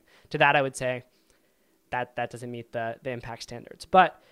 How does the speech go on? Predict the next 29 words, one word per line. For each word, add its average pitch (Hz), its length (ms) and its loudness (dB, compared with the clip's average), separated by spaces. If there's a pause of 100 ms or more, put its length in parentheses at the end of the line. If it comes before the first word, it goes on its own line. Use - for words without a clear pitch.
(600)
you 160 120 -4
need 196 160 0
to 196 100 -4
outline 147 380 2
that 127 200 -10
sort 139 160 -6
of 120 80 -14
thought, 139 380 -2 (220)
that 127 180 -12
sort 135 120 -6
of 131 80 -8
mentality, 143 800 -8 (480)
um, 135 460 0 (380)
uh, 123 140 -4
from 151 200 -4
the 143 60 -4
very 156 160 2
beginning, 123 540 -8 (480)
and 135 400 -4 (140)
make 147 180 -2
sure 175 200 0
that 160 140 0
the 156 80 -4
thing 156 200 -2
you're 143 100 -4
going 135 240 -4
after 127 640 -6
actually 131 480 -2
has 127 520 -8